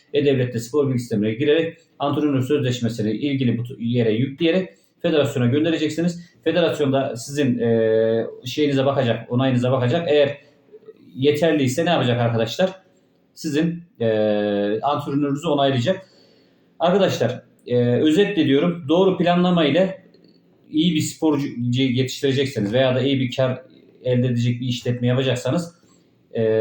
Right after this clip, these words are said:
doğru adımlarla yavaş yavaş ilerleyerek bunları gerçekleştirebilirsiniz. Eğer siz spor kulübü adı altında faaliyet gösterecek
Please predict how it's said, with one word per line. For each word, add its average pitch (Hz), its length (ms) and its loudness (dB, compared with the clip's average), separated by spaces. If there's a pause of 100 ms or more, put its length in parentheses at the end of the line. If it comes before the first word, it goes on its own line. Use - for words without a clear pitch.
(420)
doğru 151 360 2
adımlarla 143 840 0 (220)
yavaş 131 360 0
yavaş 110 220 -4
ilerleyerek 139 540 0
bunları 139 220 0
gerçekleştirebilirsiniz. 110 1160 -4 (440)
Eğer 165 220 2
siz - 440 -6 (280)
spor - 420 -2
kulübü 151 240 2
adı 143 200 4
altında 139 420 2
faaliyet 139 400 2
gösterecek 135 720 0